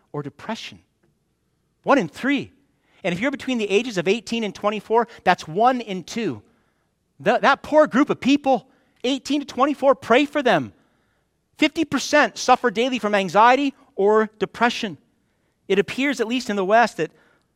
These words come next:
one of our greatest enemies that we face is not external, but it's internal. It's our own minds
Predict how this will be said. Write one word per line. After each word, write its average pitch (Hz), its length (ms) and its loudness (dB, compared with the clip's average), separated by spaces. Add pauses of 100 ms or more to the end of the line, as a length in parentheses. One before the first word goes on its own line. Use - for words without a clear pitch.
one 208 120 -2
of 220 80 0
our 190 120 4
greatest 202 380 0
enemies 208 340 -4
that 185 80 -6
we 175 120 -6
face 202 320 -2
is 160 100 -12
not 185 220 2
external, 185 480 -4
but 165 100 0
it's 165 160 -4
internal. 190 380 -4
It's 147 120 -2
our 165 140 6
own 180 140 0
minds 180 640 4